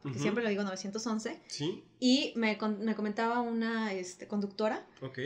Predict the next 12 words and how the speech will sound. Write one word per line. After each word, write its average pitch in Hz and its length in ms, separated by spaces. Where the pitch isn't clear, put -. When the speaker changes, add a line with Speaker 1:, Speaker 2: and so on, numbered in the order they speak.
Speaker 1:
que 226 680
para 247 180
los 254 100
niños 320 220
chiquitos 330 600
el 240 160
novecientos 240 500
once 269 160
es 277 80
un 269 100
número 247 300
grande. 226 460